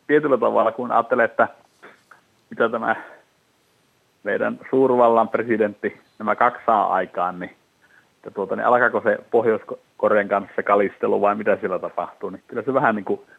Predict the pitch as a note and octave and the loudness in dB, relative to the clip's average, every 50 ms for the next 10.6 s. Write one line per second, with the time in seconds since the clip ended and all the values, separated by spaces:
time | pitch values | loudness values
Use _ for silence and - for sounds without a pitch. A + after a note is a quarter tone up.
0 | _ - G#2 G2 F2 D#2+ - - E2 F2 F#2+ G2+ - - - _ - - - - | _ -2 0 0 -2 -4 -6 -6 -4 -2 0 -2 -2 -2 -8 _ -20 -20 -20 -20
1 | - - - - - - - - _ _ _ _ - - - _ - _ _ _ | -20 -20 -20 -20 -20 -20 -20 -20 _ _ _ _ -20 -20 -20 _ -20 _ _ _
2 | - - - - - - - - - - D3 D3+ D3+ D#3 - - - - - _ | -20 -20 -20 -20 -20 -20 -20 -14 -4 -2 0 0 0 2 0 -2 -2 -4 -10 _
3 | _ _ _ _ _ _ _ - - D3 D3+ D3+ - D#3+ E3+ E3 D#3 C#3+ D3 C3+ | _ _ _ _ _ _ _ -2 0 0 2 4 2 2 2 0 -2 -6 -4 0
4 | - E3+ E3+ - D#3 D3+ C#3+ C#3 C#3 C#3 C#3 C#3+ C#3 C#3 - C#3 - - - D3+ | 0 0 0 2 0 2 2 2 2 2 2 0 -2 -4 -8 -10 -6 0 2 4
5 | D3 D3+ D3 C#3+ C#3 C3 B2+ B2+ B2+ B2 - D#3 D3 C3+ C3+ C3 C3 C3+ C3 - | 6 6 4 4 4 2 2 2 0 0 0 2 2 2 2 0 -2 -2 0 2
6 | C#3 C3 C3+ C#3 C#3 C#3+ C3+ - - - - _ _ _ _ - - _ _ _ | 2 2 4 2 -2 -4 -4 -8 -12 -20 -20 _ _ _ _ -20 -20 _ _ _
7 | _ _ - B2+ B2 B2 C3+ - - C3+ - - C3+ C3+ C3+ C3+ C3+ - - D#3 | _ _ -12 -10 -6 -4 -2 -2 -2 -4 -2 2 2 2 4 2 0 2 2 4
8 | D#3+ D#3 D3+ D3+ C3+ B2 A#2+ A#2+ A#2 G#2+ G2 F#2+ - - A2+ G#2+ G2 - - A2 | 6 6 6 4 4 4 4 4 4 2 2 -2 -2 0 0 0 0 -4 -10 -16
9 | - - - A2+ G#2+ G#2 G#2+ G#2 G#2 - - A2 B2 A#2 A#2 A#2+ A#2 - - - | -14 -6 -4 -2 0 2 2 0 0 -2 -6 -8 -6 -6 -6 -6 -6 -4 0 2
10 | - B2+ B2+ A#2+ A#2+ G#2+ - G#2 - - - G#2 | 4 4 4 2 0 -2 -2 -4 -6 -4 -6 -6